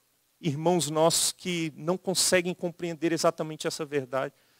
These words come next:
Meus irmãos, se você se diz calvinista,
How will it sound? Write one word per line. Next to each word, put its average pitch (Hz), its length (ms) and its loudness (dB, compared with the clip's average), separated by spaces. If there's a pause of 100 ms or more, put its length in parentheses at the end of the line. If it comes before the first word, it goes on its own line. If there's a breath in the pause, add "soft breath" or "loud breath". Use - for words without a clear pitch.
(140)
Meus 160 200 -6
irmãos, 156 320 -2
se - 140 -4
você 151 340 -2
se 170 140 -8
diz 151 320 -4
calvinista, 147 880 -2